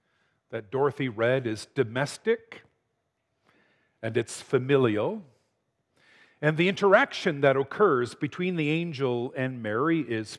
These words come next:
personal and private. And it's for this reason that the nativity scenes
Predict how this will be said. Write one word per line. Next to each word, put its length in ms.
personal 840
and 240
private. 800
And 100
it's 140
for 180
this 320
reason 880
that 400
the 240
nativity 640
scenes 800